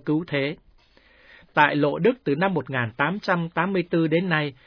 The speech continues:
có khoảng ba mươi ngàn vụ khỏi bệnh. Trong số này, có sáu ngàn vụ có hồ sơ y khoa đầy đủ, hai ngàn vụ được xác nhận là không giải thích được về phương diện y khoa, nhưng chỉ có sáu mươi bảy vụ được giáo hội công nhận là phép lạ.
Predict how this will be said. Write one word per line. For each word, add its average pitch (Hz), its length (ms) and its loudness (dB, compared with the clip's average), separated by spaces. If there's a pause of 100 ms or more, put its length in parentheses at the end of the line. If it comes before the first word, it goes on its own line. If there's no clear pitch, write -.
(160)
có 196 140 4
khoảng 120 360 -2
ba 175 140 2
mươi 185 160 0
ngàn 131 280 -2
vụ 131 180 -4
khỏi 110 300 -8
bệnh. 127 220 -4 (400)
Trong 170 240 0
số 196 220 0
này, 127 340 -4 (300)
có - 140 0
sáu 175 220 -2
ngàn 143 320 -2
vụ 131 240 -2
có 196 140 0
hồ 123 240 -2
sơ 165 240 0
y 165 200 0
khoa 160 260 0
đầy 127 240 -2
đủ, 104 360 -6 (360)
hai 190 240 0
ngàn 135 300 0
vụ 139 220 -2
được 131 260 -4
xác 214 220 -2
nhận 143 240 -2
là 127 180 -4
không 190 260 -2
giải 120 320 -2
thích 262 160 -2
được 135 240 -2 (100)
về 113 260 -4
phương 180 160 -2
diện 139 260 -4
y 165 140 0
khoa, 151 400 -2 (680)
nhưng 196 220 4
chỉ 131 200 0
có 180 240 0
sáu 196 220 0
mươi 214 180 2
bảy 120 220 -2
vụ 135 260 -2
được 127 240 -4
giáo 165 180 -2
hội 147 300 -4
công 180 200 0
nhận 139 200 -2
là 117 340 -6
phép 190 180 -4
lạ. 127 280 -2